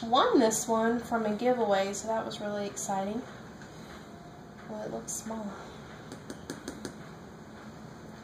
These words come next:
I really like the mistletoe candle. Um, definitely better than the last one I got. It smells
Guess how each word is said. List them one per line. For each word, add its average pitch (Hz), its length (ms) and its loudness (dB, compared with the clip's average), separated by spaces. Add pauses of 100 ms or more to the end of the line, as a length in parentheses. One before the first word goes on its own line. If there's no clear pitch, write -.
(1160)
I 226 160 12
really 254 380 12
like 269 220 12
the 262 60 4
mistletoe 262 600 8
candle. 254 680 8 (340)
Um, 196 480 2 (260)
definitely 233 580 10
better 226 320 10
than 220 100 6
the 214 100 8
last 214 360 10
one 208 100 4
I 196 140 4
got. 196 380 6 (520)
It - 80 -2
smells 254 840 10